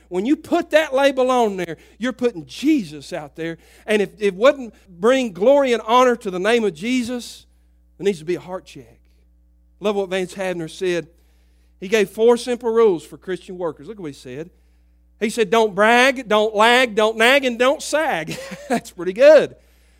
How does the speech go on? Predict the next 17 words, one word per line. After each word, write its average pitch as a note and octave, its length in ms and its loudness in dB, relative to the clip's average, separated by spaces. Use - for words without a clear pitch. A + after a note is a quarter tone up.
In D4 60 0
other C4+ 100 6
words, A#3+ 200 4
don't A#3+ 260 0
brag. A3+ 360 2
Stay C4+ 220 -2
humble, A#3 540 2
even C4 180 0
if - 80 -6
you A#3+ 80 -8
get A#3+ 140 -4
that B3+ 200 -8
promotion A3+ 540 -8
or E3 100 -8
that G3+ 160 -6
better A3 220 -4
pay. A3 300 -8